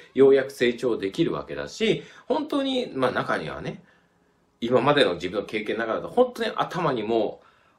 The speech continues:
あ、頭下げて、親に頭下げて、もう土下座してでもお金借りたこともあるし、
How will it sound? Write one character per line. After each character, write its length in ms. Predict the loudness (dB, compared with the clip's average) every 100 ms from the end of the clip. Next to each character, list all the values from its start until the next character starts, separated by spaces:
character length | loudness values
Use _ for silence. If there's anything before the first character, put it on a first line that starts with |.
| -2
あ、 160 | 4
頭 260 | 6 6 4
下 160 | 4 4
げ 100 | 4
て、 80 |
親 260 | 2 4 4
に 80 | 4
頭 320 | 0 0 -2
下 160 | 0 0
げ 120 | 0
て、 100 | -4
も 180 | -4 -6
う 60 | -2
土 120 | 2
下 100 | 8
座 140 | 8
し 80 | 8
て 100 | 4
で 80 | 4
も 160 | 0
お 60 | -2
金 220 | -2 -4
借 180 | -4 -4
り 40 |
た 60 | -4
こ 140 | -6
と 100 | -8
も 160 | -8 -8
あ 120 | -4
る 120 | -4 -6
し、 280 | -10 -14